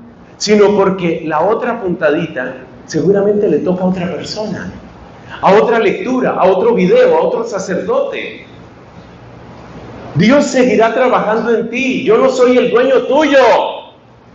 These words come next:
Yo no soy dueño de tu historia. Tu único dueño se llama Cristo. Nos dice el apóstol San Pedro, el San Pedro, "Nos adquirió a precio de su sangre".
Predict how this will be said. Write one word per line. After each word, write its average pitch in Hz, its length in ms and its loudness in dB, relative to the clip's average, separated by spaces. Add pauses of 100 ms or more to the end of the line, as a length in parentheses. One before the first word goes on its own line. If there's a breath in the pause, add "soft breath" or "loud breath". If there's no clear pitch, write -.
(200)
Yo 233 140 4
no 277 160 4
soy 277 200 4
dueño 277 380 2
de 220 60 4
tu - 120 -2
historia. 208 540 0
Tu 233 80 0
único 262 380 2
dueño 277 320 4
se 190 200 0
llama 254 680 0 (300)
Cristo. 147 1120 0
Nos 147 180 2
dice 175 220 0
el 165 80 4
apóstol 165 420 0
San 147 220 -4
Pedro, 170 480 2
el 135 100 -2
San 139 540 -6
Pedro, 165 540 0 (140)
"Nos 151 380 0
adquirió 143 800 0
a - 120 -4
precio 147 440 -2
de 123 80 -6
su 123 160 -12
sangre". 127 640 -6